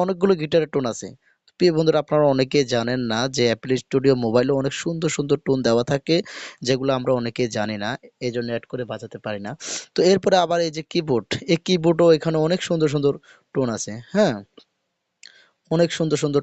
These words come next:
টোন আছে এই কিবোর্ডে। আপনারা চাইলে এটা ট্রাই করতে পারেন, দেখবেন অনেক সুন্দর সুন্দর বাজবে, ঠিক আছে? তো এখানেও, এখানেও এগুলো টোন আপনারা দেখবেন। তো প্রিয় বন্ধুরা, সবচেয়ে টোনগুলো আমার এই যে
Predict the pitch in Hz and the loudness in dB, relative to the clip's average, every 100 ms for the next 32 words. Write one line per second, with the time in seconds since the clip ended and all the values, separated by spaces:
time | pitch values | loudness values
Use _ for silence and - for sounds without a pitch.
0 | - 117 104 - 104 - 107 98 107 107 | -2 -4 -4 -8 -10 -8 -10 -10 -14 -20
1 | _ _ _ _ _ _ _ - 127 131 | _ _ _ _ _ _ _ -10 -8 -2
2 | 147 - 143 143 151 151 - - 135 135 | -2 0 -2 -2 -4 -6 -10 -8 -2 -2
3 | 127 131 127 131 127 127 - 110 160 190 | 0 2 0 0 -4 -4 -4 -4 -4 -10
4 | _ _ _ _ - 117 110 120 120 127 | _ _ _ _ -6 -4 -2 -2 -2 -2
5 | - 127 117 120 113 107 101 92 107 202 | -4 -4 -4 -4 -4 -2 -4 -6 -4 0
6 | 220 180 92 95 _ _ _ _ _ _ | 0 0 -4 -8 _ _ _ _ _ _
7 | _ _ _ _ - 135 143 - 170 170 | _ _ _ _ -4 0 0 0 0 0
8 | 175 - - - 135 165 170 165 156 135 | -2 -6 -6 -4 0 2 2 4 2 2
9 | 143 139 139 123 185 190 - 131 139 123 | 2 2 0 0 -4 -12 -16 -6 -2 0
10 | 113 117 151 214 _ _ _ - - - | -2 -2 -6 -8 _ _ _ -20 -20 -6
11 | 151 160 180 165 170 165 170 147 170 156 | -4 2 2 4 2 2 -2 -2 -2 2
12 | 151 147 147 139 139 139 123 | 2 2 2 2 2 2 2